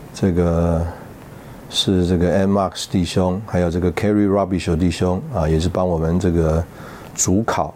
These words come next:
这个托福测试的这个弟兄啊，来算是给我们开个头。那之后呢，就有，呃，主要是两位，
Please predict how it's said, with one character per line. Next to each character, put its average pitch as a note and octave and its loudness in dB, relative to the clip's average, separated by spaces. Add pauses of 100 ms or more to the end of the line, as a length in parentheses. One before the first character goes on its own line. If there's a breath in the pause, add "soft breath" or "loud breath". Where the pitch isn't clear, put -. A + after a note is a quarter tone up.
(160)
这 - 0
个 E2 2
托 F#2+ 0
福 F2 0
测 F#2+ -2
试 F2 -2
的 E2+ 2
这 F2+ 0
个 E2 0
弟 F2 2
兄 F2 0
啊， D2+ -2 (540 loud breath)
来 D#2+ -2
算 F#2 0
是 F2+ 0
给 F2 2
我 E2 2
们 E2 2
开 G2 -2
个 F2+ -2
头。 F2 0 (680 loud breath)
那 F#2 0
之 G#2 0
后 G2+ 0
呢， F#2 0
就 F#2+ 2
有， E2 2 (460 loud breath)
呃， D#2+ 0
主 F2 0
要 G2 2
是 F#2+ 0
两 E2+ 2
位， F#2 2